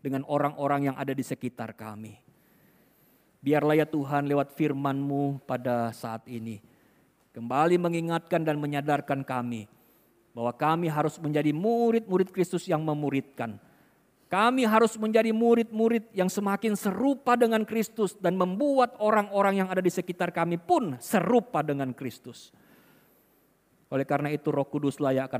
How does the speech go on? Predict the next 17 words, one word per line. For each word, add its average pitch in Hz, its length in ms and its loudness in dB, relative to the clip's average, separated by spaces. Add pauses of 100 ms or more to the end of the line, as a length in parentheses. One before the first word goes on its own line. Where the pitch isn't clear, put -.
memampukan 131 560 -4
dan 123 160 -2
menguatkan 117 640 -6
kami. 107 480 -14 (800)
Kami 123 240 -6
lemah, 143 720 0 (160)
kami 117 240 -6
terbatas. 107 880 -14 (960)
Tetapi 127 240 -8
biarlah 139 400 0
hati 175 800 -2 (1120)
yang 127 240 -8
mau 147 240 0
menjangkau 139 720 0
orang-orang 131 480 -2
yang 123 160 -4
terhilang, 117 480 -6